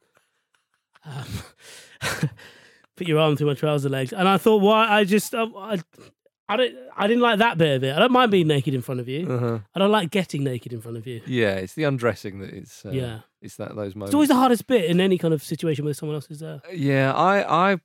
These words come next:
Speaker 2: I like that you, you and Pete Donaldson are sort of kindred spirits at sometimes when, when you just, like, throw, w-, you throw you or Pete something. You know, "I'm gonna grab this and I'm gonna double that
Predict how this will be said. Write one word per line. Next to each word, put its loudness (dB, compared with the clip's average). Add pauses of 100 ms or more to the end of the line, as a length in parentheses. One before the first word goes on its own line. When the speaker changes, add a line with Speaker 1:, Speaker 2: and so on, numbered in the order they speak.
(160)
Speaker 2:
I 0
like 0
that -12
you, -4
you 0
and 2
Pete -6
Donaldson 0
are -6
sort -8
of -20
kindred -6
spirits -4
at -14
sometimes -8
when, -6
when -2
you 2
just, -6
like, 0
throw, 2
w-, -10
you -10
throw 0
you 2
or 2
Pete -6
something. -8 (200)
You -8
know, 4
"I'm 4
gonna 2
grab 0
this 0
and 2
I'm 0
gonna 0
double 2
that 4